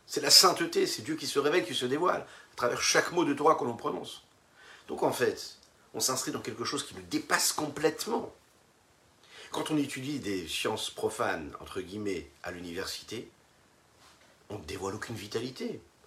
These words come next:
On dévoile une idée intellectuelle. Là,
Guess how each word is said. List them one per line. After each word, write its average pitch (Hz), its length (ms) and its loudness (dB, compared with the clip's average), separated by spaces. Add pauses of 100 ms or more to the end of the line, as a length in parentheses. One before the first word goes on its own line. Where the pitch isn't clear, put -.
(360)
On 95 80 -12
dévoile 156 380 -6
une 101 120 -6
idée 113 160 -6
intellectuelle. 123 640 -6 (800)
Là, 120 480 -4